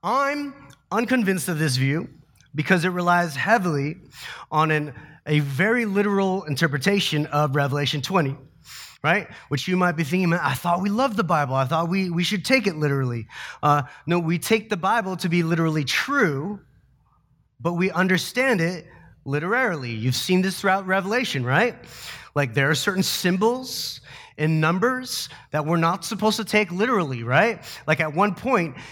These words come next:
uh, the, the, all of the saints throughout history, all of the Christians throughout history are described as the one hundred forty-four thousand, because you got the twelve tribes of the Old Testament, you got the twelve apostles of the New Testament,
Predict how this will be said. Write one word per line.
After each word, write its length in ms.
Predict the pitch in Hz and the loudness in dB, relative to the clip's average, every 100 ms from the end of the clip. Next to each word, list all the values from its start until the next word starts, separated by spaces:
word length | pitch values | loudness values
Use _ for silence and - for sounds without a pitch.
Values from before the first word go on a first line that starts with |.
| - | -10
uh, 260 | 151 151 156 | -2 -2 0
the, 220 | 147 165 | -2 -2
the, 340 | 147 160 147 135 | 2 0 0 -2
all 280 | 147 180 214 | 2 2 2
of 120 | 190 | 0
the 100 | 202 | -2
saints 560 | - - 240 233 - - | -2 0 0 0 -4 -6
throughout 540 | 180 175 202 214 175 | -4 0 2 0 -2
history, 720 | 170 247 - - 139 131 139 - - - | 0 0 -2 -2 0 0 -4 -10 -12 -2
all 240 | 156 226 | 0 2
of 80 | 220 | 0
the 60 | 208 | -2
Christians 400 | 262 254 202 170 | -2 0 -2 2
throughout 280 | 180 190 | 4 4
history 360 | 190 233 - 156 | 4 0 0 2
are 100 | 151 | 2
described 600 | 151 - - 196 180 165 | 2 -4 -2 0 0 -2
as 260 | 139 151 135 | -2 -2 0
the 220 | 147 147 | 0 0
one 260 | 147 196 202 | 2 2 4
hundred 460 | 190 175 180 170 | 2 2 0 -2
forty-four 1080 | - - - 180 180 190 - 180 165 165 170 - - | -6 -12 -4 0 2 0 0 0 2 2 -2 -6 -4
thousand, 640 | - 175 185 135 117 120 - - - - - | 0 2 0 -2 -6 -10 -14 -16 -16 -10 -4
because 260 | 135 156 | 0 0
you 80 | 143 | 2
got 200 | 160 147 | 2 0
the 60 | 143 | -4
twelve 320 | - 190 156 | 0 2 2
tribes 360 | - 160 170 131 | 0 0 0 -2
of 60 | |
the 140 | 135 151 | -2 0
Old 180 | 190 | 0
Testament, 460 | 214 208 - 214 202 - - | 2 0 0 -2 -4 -6 -6
you 80 | 147 | 2
got 200 | 151 139 | 4 4
the 60 | |
twelve 220 | 127 156 139 | 0 0 0
apostles 520 | 131 170 185 180 160 | 2 2 2 0 -2
of 100 | 127 | 0
the 80 | 131 | 2
New 160 | 170 | 0
Testament, 520 | 196 208 - 214 214 | 2 2 2 -2 -2